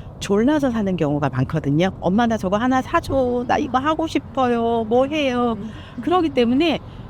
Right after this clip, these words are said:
좀 공간이 노출이 되는 공간, 아이들에게 노출되는 공간이 저희에게는 좀 좋아요. 그래서 상대적으로 보면은 뭐, 책이나 뭐, 이런 브랜드들도 있자-, 이런 아이템들도 있잖아요. 그런 품목들은 사실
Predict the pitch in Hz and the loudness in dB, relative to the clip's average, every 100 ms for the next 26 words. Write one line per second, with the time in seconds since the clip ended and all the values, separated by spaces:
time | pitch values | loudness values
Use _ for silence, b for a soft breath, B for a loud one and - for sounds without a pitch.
0 | - 359 330 190 - - - 285 320 285 | 0 2 4 2 -6 -12 -2 2 4 4
1 | 311 202 226 285 - 571 571 508 311 247 | 4 4 2 0 -2 -4 0 2 2 2
2 | 226 175 175 190 262 311 - - 190 226 | 0 0 2 2 0 -2 -10 -2 2 4
3 | 254 233 220 214 208 196 - 180 185 208 | 4 2 2 2 2 0 -2 -2 0 2
4 | 185 233 - 427 339 262 190 180 175 170 | 2 2 4 4 4 2 0 0 0 0
5 | 165 190 170 170 165 156 160 156 156 202 | 0 0 2 2 2 2 2 2 2 0
6 | 196 185 156 139 135 - - 214 262 285 | 0 2 2 2 0 -2 -4 0 2 2
7 | 277 466 466 466 359 277 262 233 196 196 | 0 2 4 4 4 2 2 2 2 2
8 | 226 370 220 131 - - - B B 220 | 4 4 2 -2 -8 -12 -14 B B 0
9 | 220 208 - - 571 605 539 415 381 370 | 2 2 -2 -4 -4 -4 -4 -2 0 0
10 | 339 277 208 254 359 349 320 285 262 247 | 0 -2 0 0 2 2 2 2 0 -2
11 | 226 208 196 185 185 180 - 254 277 240 | -2 -2 -2 -2 -4 -4 0 4 4 4
12 | 208 185 175 208 302 220 240 165 170 214 | 2 0 0 2 2 4 2 2 0 0
13 | 277 233 220 170 170 - 233 202 190 240 | 0 2 2 0 0 2 2 2 0 2
14 | 330 359 415 403 - 233 247 330 339 359 | 2 2 0 0 2 2 2 2 0 2